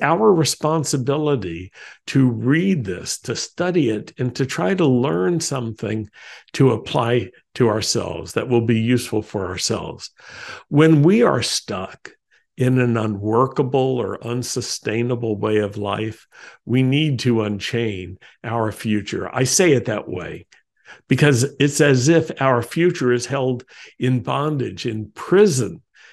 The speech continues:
in the chains of slavery. And that leaves us stuck. We're trapped. We don't even see our current reality clearly.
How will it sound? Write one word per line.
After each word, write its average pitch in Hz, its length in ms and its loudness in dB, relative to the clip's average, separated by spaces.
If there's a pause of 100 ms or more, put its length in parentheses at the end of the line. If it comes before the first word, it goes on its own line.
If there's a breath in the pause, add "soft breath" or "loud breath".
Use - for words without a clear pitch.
(160 soft breath)
in 135 240 0
the 127 160 0
chains 165 500 -2
of 117 140 -4
slavery. 135 760 -6 (360 loud breath)
And 135 180 -2
that 180 240 -2
leaves 160 260 2
us 151 200 -2
stuck. - 600 -8
We're 127 140 0
trapped. 220 560 -2
We 139 160 4
don't 175 380 0 (320 loud breath)
even 160 320 -2
see 175 320 -2
our 127 120 -2
current 170 480 -6
reality 127 920 -6
clearly. - 600 -6